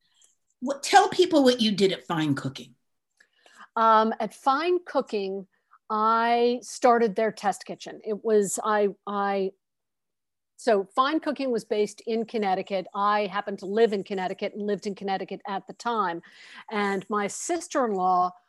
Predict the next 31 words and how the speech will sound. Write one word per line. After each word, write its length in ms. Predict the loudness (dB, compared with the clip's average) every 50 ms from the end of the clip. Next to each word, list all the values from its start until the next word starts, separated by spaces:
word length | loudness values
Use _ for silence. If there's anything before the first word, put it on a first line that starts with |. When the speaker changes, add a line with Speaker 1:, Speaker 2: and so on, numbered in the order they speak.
| _ _ _ _ -2
Speaker 2:
worked 300 | 0 0 0 0 -4 -16
for 400 | -6 -2 0 2 2 2 0 0
one 260 | 0 -2 0 0 0
of 100 | -2 -2
the 160 | 0 0 2
other 220 | 2 4 4 2
magazines 840 | 2 2 0 0 -2 0 -2 -4 -6 -6 -8 -8 -8 -10 -12 -12 -10 -6
that, 180 | -6 -6 -6 -6 -8 -12
uh, 420 | -10 -8 -6 -4 -4 -4 -4 -4 -6 _ _
Taunton 360 | -6 -4 -4 -4 -2 -6 -10
Press 380 | -10 -2 0 0 0 0 -4 -12
that 160 | -14 -16 _
published 440 | -10 -10 -10 -8 -8 -10 -10 -12 -18
Fine 340 | _ -8 -8 -8 -8 -10 -12
Cooking. 440 | -10 -12 -12 _ -12 -14 -14 -14 -16 _ _ _ _ _ _ -20 -20 -20 _ -10 -6
And, 320 | -4 -2 -2 -2 -4 -4 -8 _ -8 -4
you 200 | -2 0 0 0
know, 120 | 0 -2
she 580 | -2 -6 -10 -8 -6 -4 -2 0 0 0 -2 -4
said 360 | -4 -4 -2 -2 -2 -2 -4
to 80 | -4 -6
me, 160 | -4 -4 -4
"Hey, 320 | -4 -4 -4 -4 -4 -4
Abby, 460 | -4 -4 -2 0 0 0 -2 -2 -4 -6
you 80 | -4 -4
know, 160 | -2 -2 0
they're 180 | 0 0 -2
starting 440 | -2 -4 -4 -4 -4 -2 -2 -4 -6
this 160 | -6 -8 -10
food 280 | -8 -8 -6 -6 -6 -6
magazine." 560 | -8 -10 -10 -12 -18 -20 -20 -20 -20 -20 -20